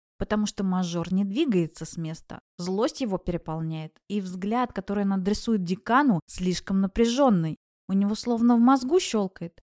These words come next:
Сможет ли он идти на рожон, или не стоит наживать врага в лице человека столь высокопоставленной должности? "У вас какие-то вопросы ко мне лично, Шаповалов?" интересуется декан, глядя мажору прямо в глаза.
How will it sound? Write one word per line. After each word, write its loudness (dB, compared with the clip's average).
Сможет 2
ли 4
он 4
идти 0
на 2
рожон, 2
или 4
не 2
стоит 4
наживать -2
врага 2
в 0
лице -2
человека -4
столь -6
высокопоставленной 0
должности? -2
"У 0
вас 2
какие-то -2
вопросы -2
ко 0
мне 6
лично, 2
Шаповалов?" -2
интересуется 0
декан, 0
глядя 2
мажору 0
прямо -2
в -10
глаза. -4